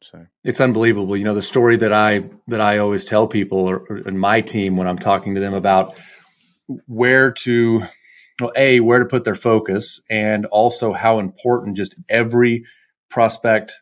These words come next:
Speaker 2: interaction is, is to all the stuff that I just named out, you know, for you, from the, the, the drone stuff we're doing to
Speaker 1: Yeah.
Speaker 2: the building envelope consultant company that manages multiple portfolios that have national reach,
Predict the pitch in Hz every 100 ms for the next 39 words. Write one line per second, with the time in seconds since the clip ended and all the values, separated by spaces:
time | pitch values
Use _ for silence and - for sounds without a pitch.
0 | _ _ 120 110 107 110 - 95 92 117
1 | 120 95 85 82 - - - - _ -
2 | 113 92 - _ _ _ 127 - 139 175
3 | 156 - 135 - 117 117 110 107 110 101
4 | 95 92 87 - - 98 90 - 98 87
5 | 80 - _ 107 98 95 95 95 92 -
6 | _ - 101 95 98 95 90 113 117 113
7 | - 117 107 113 104 107 104 98 92 78
8 | 107 110 107 104 101 104 - 101 113 101
9 | - 101 - - _ - 107 104 104 95
10 | 95 98 101 95 101 98 92 104 101 107
11 | - 107 - 107 - 104 98 98 98 90
12 | 92 95 98 101 - 107 95 95 92 92